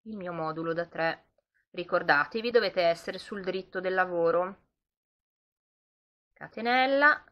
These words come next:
prossimo modulo granny nel foro sottostante.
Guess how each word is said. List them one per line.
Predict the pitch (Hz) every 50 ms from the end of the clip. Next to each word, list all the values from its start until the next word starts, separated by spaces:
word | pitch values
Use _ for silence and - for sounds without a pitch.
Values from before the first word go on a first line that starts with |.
| _ _
prossimo | - 165 151 - - - - 165 160 160
modulo | 160 160 160 165 196 226 254 262
granny | - 190 175 175 175 180 185 190 208 226 - - _ _ _ _ _ _ _ _ _ _ _ _ _ _ _ _ _ _ _ _ _ _ _ _ _ _ _ _ _ _ _ _ _ _ _ _ _ _ _ _
nel | _ 226 226 233 -
foro | - - - 160 160 156 160 156 170 170 - _ _ _ _ _ _ _ _ _ _ _ _ _ _ _
sottostante. | _ - - 175 175 _ - 185 - - - - 185 175 170 180 185 - - 240 - - _